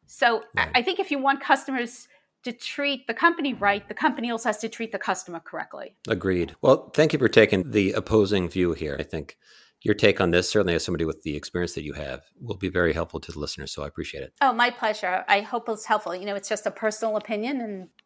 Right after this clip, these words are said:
Speaker 2: But it's a viewpoint from someone with certainly experience, and, and you are someone that wants to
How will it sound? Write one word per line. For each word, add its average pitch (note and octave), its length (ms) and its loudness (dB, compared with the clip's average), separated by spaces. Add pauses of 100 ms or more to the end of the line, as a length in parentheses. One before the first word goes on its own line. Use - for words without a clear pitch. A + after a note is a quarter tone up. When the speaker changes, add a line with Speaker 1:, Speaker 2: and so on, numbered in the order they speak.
(180)
Speaker 2:
But G#2 140 8
it's - 120 2
a A2 40 0
viewpoint G#2 500 4
from G2 180 2
someone F#2 280 2
with F2+ 320 2
certainly F#2 360 4
experience, F2 640 2
and, D#2 260 -4 (380)
and D#2+ 360 -10
you F#2 180 0
are E2+ 140 6
someone E2 240 -4
that D2+ 180 -6
wants A#2+ 360 -2
to D2 180 -6